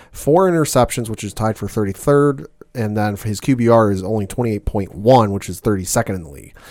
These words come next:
It, I just don't know what the hell's going on with this team because this is a team that you look at it and go, "Okay," other than their rushing, which, okay, they, uh, Miles Sanders was their leading rusher,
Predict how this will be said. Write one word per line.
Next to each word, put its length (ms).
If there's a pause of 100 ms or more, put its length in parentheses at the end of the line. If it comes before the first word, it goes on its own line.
(300)
It, 300
I 120
just 140
don't 100
know 80
what 120
the 60
hell's 160
going 180
on 120
with 120
this 120
team 180
because 360
this 120
is 120
a 60
team 200
that 180
you 80
look 320
at 200
it 80
and 160
go, 320
"Okay," 240
other 220
than 120
their 120
rushing, 400
which, 160
okay, 340
they, 120
uh, 140
Miles 320
Sanders 320
was 160
their 120
leading 560
rusher, 440